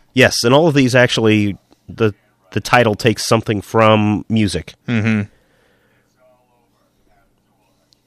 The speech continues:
Speaker 1: Oh, great. Even in the future, they're making fun of the people with the funny names. Oh, yeah. You remember, uh, what was the Jet Li that has, uh, Kareem Abdul-Jabbar in it?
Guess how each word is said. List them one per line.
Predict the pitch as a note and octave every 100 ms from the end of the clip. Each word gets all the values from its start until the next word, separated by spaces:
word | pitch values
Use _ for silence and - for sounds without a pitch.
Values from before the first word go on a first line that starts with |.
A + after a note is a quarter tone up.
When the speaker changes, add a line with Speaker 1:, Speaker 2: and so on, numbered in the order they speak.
| _ _ _ _ _
Speaker 1:
Oh, | F#2+ G#2+ A2 G#2+
great. | - F2+ E2 - - -
Even | A2+ B2 B2+ B2+
in | A#2+
the | A#2+
future, | A2+ G#2 -
they're | F2+
making | F2+ G2 -
fun | F#2 F#2+ G2
of | F2+
the | F#2 F#2 F2+ - _ _ _ _
people | - G#2+ F#2
with | G2 -
the | F#2+
funny | G#2 G2+
names. | F#2+ F#2 F2 D#2+ - - _ _ _ - - - _ _ _ _ _ _ _ _ _ _ _ _ _ _ _ _ -
Oh, | A2 C#3
yeah. | D3 C3 A2 G2 F2+ F2 - _ _ _ -
You | - D3
remember, | E3 F#3+ C#3 A#2+
uh, | A#2
what | A2 D3
was | B2+
the |
Jet | A#2 B2 -
Li | A2+ A#2
that | G#2
has, | F#2+ A2 G#2 G2
uh, | G#2
Kareem | G2 - A2
Abdul-Jabbar | G2+ G#2 G#2 G2 F2 F#2 F#2+
in | F2
it? | F#2 -